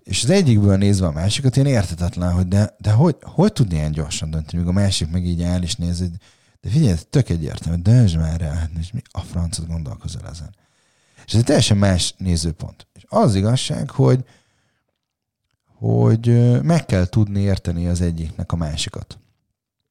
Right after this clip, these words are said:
Amikor az van, hogy valaki ilyen gyorsan dönt, és folyamatosan hozza a döntéseit,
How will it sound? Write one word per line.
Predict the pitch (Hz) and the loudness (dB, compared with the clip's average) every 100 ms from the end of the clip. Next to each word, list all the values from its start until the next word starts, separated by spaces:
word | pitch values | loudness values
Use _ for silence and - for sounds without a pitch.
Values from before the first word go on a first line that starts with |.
| _ - | _ -6
Amikor | 104 131 | 0 2
az | 135 143 | 4 4
van, | 107 | 4
hogy | 101 | 4
valaki | 104 92 - 92 87 - _ _ - _ _ _ - _ _ _ _ _ _ _ - - _ _ _ _ _ _ _ _ | 4 2 2 -2 -2 -10 _ _ -20 _ _ _ -20 _ _ _ _ _ _ _ -20 -20 _ _ _ _ _ _ _ _
ilyen | - 151 107 | 0 2 2
gyorsan | 101 95 95 - 92 92 | 0 -2 -2 -2 -2 0
dönt, | 92 92 - | -2 -2 -6
és | 85 | -10
folyamatosan | - 107 95 92 - 90 - 90 90 90 | -4 -2 0 -4 -6 -10 -6 -4 -4 -4
hozza | 92 101 98 90 | -2 0 0 -2
a | 90 | -4
döntéseit, | 87 87 87 92 - 165 165 | -2 -4 -4 -6 -4 -4 -6